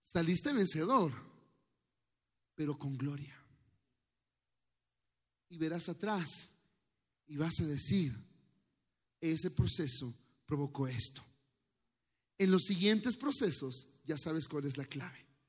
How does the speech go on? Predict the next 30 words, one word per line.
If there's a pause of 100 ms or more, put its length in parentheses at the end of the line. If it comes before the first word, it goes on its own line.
(1200)
Porque
los
procesos
no
se
acaban
hasta
que
tus
ojitos
se
cierren
y
te
vayas
con
el
Señor. (1400)
Amén. (680)
Leamos
el
verso.
Me
encanta
lo
que
el
apóstol
Pablo (520)
declara